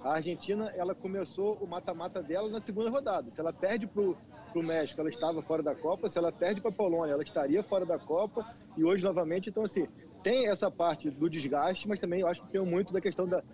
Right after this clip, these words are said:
da mobilização, da concentração, de você entender que você já tá no limite do erro. E eles, é, é, lidaram muito bem com,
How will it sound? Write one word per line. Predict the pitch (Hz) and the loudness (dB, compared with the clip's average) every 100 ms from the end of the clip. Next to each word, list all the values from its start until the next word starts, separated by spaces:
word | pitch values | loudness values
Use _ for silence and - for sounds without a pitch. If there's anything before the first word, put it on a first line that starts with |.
| - - | -18 0
da | 156 | 2
mobilização, | 156 165 175 185 165 - 175 | 4 4 4 2 0 2 2
da | 165 | 2
concentração, | 165 156 165 175 - 175 165 | 0 -4 0 0 2 0 2
de | |
você | 165 170 | 0 0
entender | 180 190 170 175 | 0 2 2 2
que | - | 0
você | 175 | 0
já | 175 | 0
tá | 175 185 | 2 2
no | |
limite | 185 180 170 170 | 2 0 -2 2
do | 165 | 6
erro. | 175 170 - - - | 6 4 -2 -14 -4
E | 170 | 4
eles, | 180 214 247 226 - - - | 6 6 4 -2 -6 -20 -8
é, | 165 | -4
é, | 170 175 165 160 - | -2 -2 -4 -4 -4
lidaram | 170 160 185 208 | -2 2 2 4
muito | 190 247 285 | 2 2 0
bem | 214 240 | 2 2
com, | 233 247 233 | 0 -2 -4